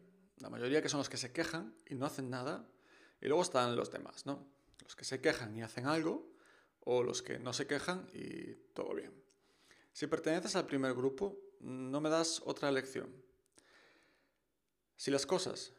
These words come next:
no van como a ti te gustaría que fuesen, es culpa tuya.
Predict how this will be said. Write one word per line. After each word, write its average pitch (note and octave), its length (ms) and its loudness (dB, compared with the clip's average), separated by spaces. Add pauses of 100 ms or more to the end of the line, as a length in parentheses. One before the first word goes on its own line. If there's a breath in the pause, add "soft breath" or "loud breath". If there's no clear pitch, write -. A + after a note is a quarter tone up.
(140)
no C3+ 200 4
van B2+ 260 2 (500)
como B2+ 240 -2
a B2 100 -4
ti E3+ 120 4
te E3 100 2
gustaría C3+ 600 -2
que B2 100 -14
fuesen, D#3+ 480 -2 (540)
es D#3+ 340 2 (200)
culpa C3+ 380 2
tuya. A#2 260 -2